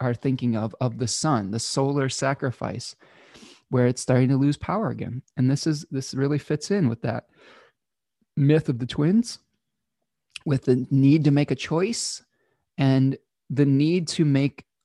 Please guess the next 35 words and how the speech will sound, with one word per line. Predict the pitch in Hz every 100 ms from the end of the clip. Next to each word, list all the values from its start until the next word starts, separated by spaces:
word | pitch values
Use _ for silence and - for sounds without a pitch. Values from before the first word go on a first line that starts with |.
| -
a | 139
choice | - - 151 151 147 - -
of | 123 123 - _ _
what | 117 143 147
we | 156 151
are | 131
going | 110 123 135 131
to | - 110
pollinate, | - 131 143 117 117 110 - - _ _ _ _
so | - -
that, | 135 135 -
and | 143
what | 151 156
we're | 160 135
going | 135 139 131
to | 120
nurture | 127 131 180 - 123 - - _ 254
once | 147 135 -
we | 135
get | 113 - 156 -
to | - 139
the | 123
ca-, | - 151 143 -
Cancer | - 143 143 - 123 113 110 - _ _
solstice. | - 135 120 131 - - - _ _ _ _ _ _
Because | 143 147 139
in | 147
that | 147 -
Cancer | 190 220 - 127
period, | 120 127 127 123
we, | 127 131 -
we | 135
see | - 185 180
the | 127
union | 127 170 160 120 110